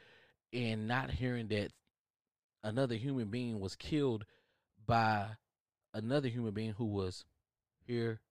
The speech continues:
to serve and protect. As far as I can go, they can take that shit off. They can take, they, they can take that shit off. They can take that saying off. If you're not gonna serve and protect,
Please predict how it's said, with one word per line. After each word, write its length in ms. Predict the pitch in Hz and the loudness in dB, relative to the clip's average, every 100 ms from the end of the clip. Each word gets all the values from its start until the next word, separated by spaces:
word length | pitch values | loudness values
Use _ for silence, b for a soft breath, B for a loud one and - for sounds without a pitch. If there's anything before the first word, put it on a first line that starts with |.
| _ _ _ _ _ _ _ _ _ _ _ _ | _ _ _ _ _ _ _ _ _ _ _ _
to 140 | - 92 | -10 -4
serve 320 | - 113 101 | 2 2 2
and 120 | 85 | -2
protect. 500 | 82 - - - - _ _ _ _ _ _ _ _ _ _ _ _ _ _ _ _ _ _ _ _ _ _ _ _ _ _ _ _ _ _ _ _ _ _ _ _ _ _ _ _ _ _ - | -10 -6 -8 -8 -20 _ _ _ _ _ _ _ _ _ _ _ _ _ _ _ _ _ _ _ _ _ _ _ _ _ _ _ _ _ _ _ _ _ _ _ _ _ _ _ _ _ _ -2
As 60 | |
far 180 | - 143 | 4 4
as 80 | 113 | 6
I 120 | 135 | 2
can 80 | 101 | 0
go, 140 | 104 | 0
they 120 | 110 | 0
can 120 | 123 104 | -2 -4
take 180 | 107 104 | -4 -2
that 160 | 104 | -4
shit 220 | - 110 | -2 -2
off. 260 | 92 90 - _ _ | 0 -4 -8 _ _
They 120 | - 117 | -6 -6
can 80 | |
take, 260 | - 123 98 | -2 -2 0
they, 200 | 113 98 | 0 0
they 200 | 101 117 | 2 0
can 140 | 113 | 0
take 220 | 95 113 - | 0 0 2
that 180 | 113 107 | -2 -2
shit 240 | - 95 | -2 0
off. 320 | 95 - - - _ _ _ _ _ _ _ _ _ | 0 -2 -10 -16 _ _ _ _ _ _ _ _ _
They 100 | 113 | -6
can 80 | 113 | -2
take 200 | 127 104 | -2 0
that 160 | 117 98 | -2 -2
saying 320 | 104 104 98 | -4 -2 -2
off. 240 | 95 92 _ _ _ _ _ _ _ _ - | -4 -6 _ _ _ _ _ _ _ _ -12
If 160 | 90 | -4
you're 100 | 110 | 0
not 180 | 127 131 | 2 2
gonna 180 | 135 123 | 2 2
serve 240 | - 120 | 4 4
and 120 | 113 | 2
protect, 500 | 107 - 117 107 - | -6 -2 0 0 -6